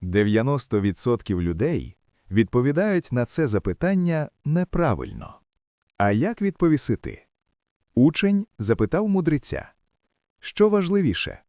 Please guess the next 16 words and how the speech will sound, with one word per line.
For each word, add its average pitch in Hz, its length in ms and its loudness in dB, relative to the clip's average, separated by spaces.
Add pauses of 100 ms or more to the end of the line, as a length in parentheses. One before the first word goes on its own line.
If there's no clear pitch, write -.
(300)
правда 208 580 0 (420)
чи 196 220 -2
щастя?" - 720 -4 (720)
Мудрець 101 560 2
відповів: 151 580 -2 (560)
"Я 95 360 2
дам 80 260 -2
відповідь 87 640 -2
після 101 340 -2
одного 95 560 0
вибору". 165 460 -4 (720)
Уяви, 175 440 2 (480)
тобі 190 240 4
можна 170 340 2
сказати 117 520 0
людині 90 540 2